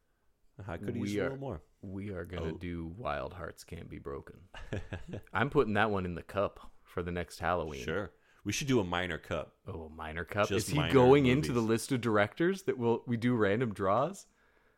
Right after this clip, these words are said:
Speaker 2: I bet we could do a pretty good Forever Young episode.
Speaker 1: I remember liking that movie when I saw it.
Speaker 2: <laughs>
Speaker 1: I think it's
Speaker 2: America
Speaker 1: got a
Speaker 2: liked that movie.
Speaker 1: Yeah.
Speaker 2: America likes Steve Miner's work.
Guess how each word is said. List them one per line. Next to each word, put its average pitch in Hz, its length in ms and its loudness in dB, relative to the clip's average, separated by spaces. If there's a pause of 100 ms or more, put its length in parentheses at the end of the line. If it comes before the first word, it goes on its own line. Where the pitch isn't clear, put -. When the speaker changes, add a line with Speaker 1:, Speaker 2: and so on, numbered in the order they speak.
(540)
Speaker 2:
I 302 140 -8
bet 320 180 -2
we 254 120 -2
could 220 160 -4
do 208 120 4
a 160 60 4
pretty 156 240 2
good 143 200 4
Forever 131 380 2
Young 101 300 2
episode. 82 560 -10 (1000)
Speaker 1:
I 175 200 -8
remember 123 340 -2
liking 117 300 -2
that 73 140 -4
movie 67 300 0
when 69 140 -10
I 67 80 -4
saw 69 240 -8
it. - 80 -12 (280)
Speaker 2:
<laughs> - 240 -18
Speaker 1:
I 95 60 -2
think 98 40 2
it's - 20 -
Speaker 2:
America 117 300 6
Speaker 1:
got 85 80 2
a - 20 2
Speaker 2:
liked 85 300 0
that 82 180 -2
movie. 80 320 -6
Speaker 1:
Yeah. 76 300 -6
Speaker 2:
America 185 360 2
likes 147 380 2
Steve 139 440 -4
Miner's 107 460 -2
work. 87 240 -4